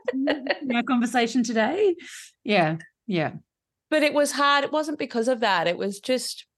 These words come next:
Speaker 1: I don't know, energetically, it was off. And we need to honor that we are energetic beings and stuff goes up and down and
Speaker 2: Yes.
Speaker 1: stuff changes and we get P M S, our kids are sick,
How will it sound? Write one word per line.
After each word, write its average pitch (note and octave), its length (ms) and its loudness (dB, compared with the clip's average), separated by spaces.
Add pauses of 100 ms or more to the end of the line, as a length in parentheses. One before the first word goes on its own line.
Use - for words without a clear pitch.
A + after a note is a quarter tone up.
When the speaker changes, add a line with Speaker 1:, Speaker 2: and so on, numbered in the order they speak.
Speaker 1:
I F#4+ 60 -4
don't E4+ 100 -4
know, C#4+ 280 -4 (100)
energetically, A#3 600 -2
it - 100 -4
was G3+ 120 -4
off. G#3 360 0
And A#3 140 2
we A3+ 100 2
need A#3+ 280 0
to - 120 -4 (180)
honor A#3 420 2
that D3 440 0 (220)
we F3+ 180 0
are E3+ 140 0
energetic E3 460 -4
beings D3 460 -6 (380)
and E3 120 -6
stuff - 300 -4
goes D#3+ 160 -2
up C#3 160 -6
and D#3+ 120 -8
down C3 420 -2
and - 80 -18 (200)
Speaker 2:
Yes. D#4 120 -4
Speaker 1:
stuff A3+ 240 -2
changes - 800 -10
and D3+ 500 -6 (760)
we G3+ 100 -4
get G3 160 0
P G3 100 -4
M F3 200 0
S, E3 360 0
our A2+ 60 -4
kids F#3 280 -6
are E3+ 40 -6
sick, E3 640 -4